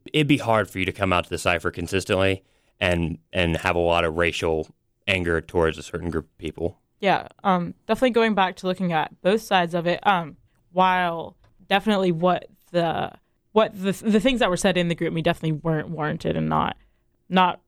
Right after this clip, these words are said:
Speaker 2: really acceptable. But at the same time, it goes back to an individual's education about different groups. So, I mean, there are people,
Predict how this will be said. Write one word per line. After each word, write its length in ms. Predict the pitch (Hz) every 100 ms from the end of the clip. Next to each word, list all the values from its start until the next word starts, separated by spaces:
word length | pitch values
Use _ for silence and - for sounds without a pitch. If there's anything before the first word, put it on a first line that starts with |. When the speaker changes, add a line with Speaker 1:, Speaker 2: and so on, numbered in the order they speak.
| _
Speaker 2:
really 400 | 175 170 156 151
acceptable. 840 | - - 202 202 - 160 160 156 170 _ _ _ _ _
But 180 | 202 196
at 220 | 180 214
the 80 | 226
same 280 | - 208 190
time, 400 | 196 196 185 175
it 140 | 180 180 _ _ _ _
goes 320 | - 214 214
back 380 | 170 175 165 -
to 500 | - 185 165 160 156 - _ _ _
an 100 | 196
individual's 540 | 190 180 180 170 170 -
education 680 | 180 156 156 175 151 - 160
about 300 | - - -
different 340 | - - -
groups. 380 | - 139 - - - _ _
So, 260 | - 214
I 100 | 214
mean, 180 | 226 226
there 160 | 233 269
are 200 | 262 254
people, 640 | - 247 233 247 226 220